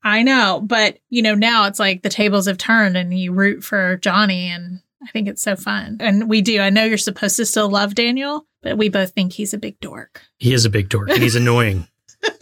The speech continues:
Speaker 2: And it's great when people punch him in the face.
Speaker 1: Stop. <laughs>
Speaker 2: In the show.
Speaker 1: In the show.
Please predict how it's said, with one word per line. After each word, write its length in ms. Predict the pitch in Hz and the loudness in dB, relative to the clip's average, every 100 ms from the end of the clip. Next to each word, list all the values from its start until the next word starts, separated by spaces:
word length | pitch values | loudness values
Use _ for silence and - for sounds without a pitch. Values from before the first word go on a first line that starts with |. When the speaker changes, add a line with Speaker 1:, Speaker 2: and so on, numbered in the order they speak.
| 440 - | -2 2
Speaker 2:
And 120 | 131 | 0
it's 100 | 107 | 2
great 300 | 143 143 147 | 0 2 2
when 100 | 120 | 2
people 240 | 135 120 | 2 2
punch 220 | 113 120 | 0 0
him 80 | 117 | 2
in 80 | 113 | 2
the 40 | |
face. 360 | 101 117 98 - | 2 2 2 0
Speaker 1:
Stop. 680 | - - 202 175 180 190 262 | -2 0 0 2 2 2 2
<laughs> 960 | 339 - 170 - - - 440 - 370 | 0 0 -2 -2 -4 0 0 0 -2
Speaker 2:
In 120 | 165 160 | 2 2
the 80 | 165 | 0
show. 440 | - 151 123 98 _ - - - | 0 2 2 0 _ -20 -14 -2
Speaker 1:
In 220 | 269 285 | 0 2
the 120 | 294 | 2
show. 720 | - 254 247 226 208 190 190 | 2 2 4 4 2 0 -4